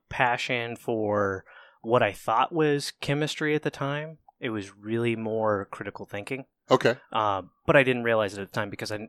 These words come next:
Speaker 1: I had an excellent teacher for chemistry. I loved it. Um, scored really well.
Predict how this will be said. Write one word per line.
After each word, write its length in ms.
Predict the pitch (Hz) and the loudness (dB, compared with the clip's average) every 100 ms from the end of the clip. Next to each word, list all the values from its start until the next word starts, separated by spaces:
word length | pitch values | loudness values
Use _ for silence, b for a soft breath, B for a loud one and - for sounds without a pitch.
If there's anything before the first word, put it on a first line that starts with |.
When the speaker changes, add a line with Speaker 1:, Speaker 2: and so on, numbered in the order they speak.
| - | -6
Speaker 1:
I 140 | 139 | -4
had 220 | 104 113 | -2 -4
an 100 | 104 - _ - | -4 -12 _ -4
excellent 520 | 131 - 127 113 - | -4 -4 -4 -4 -6
teacher 480 | - 110 - 104 95 | -6 -4 -4 -6 -8
for 140 | - | -10
chemistry. 600 | 98 98 95 - 98 90 _ | -10 -10 -10 -10 -12 -14 _
I 80 | 127 | -4
loved 320 | 110 117 110 | 2 4 4
it. 240 | 110 107 - b b - | 0 -2 -6 b b -4
Um, 460 | 110 104 98 98 | 0 2 0 -4
scored 420 | 95 - 117 113 107 | -10 -8 -4 -4 -2
really 220 | 110 101 | -4 -2
well. 480 | 117 165 156 151 | 2 4 4 2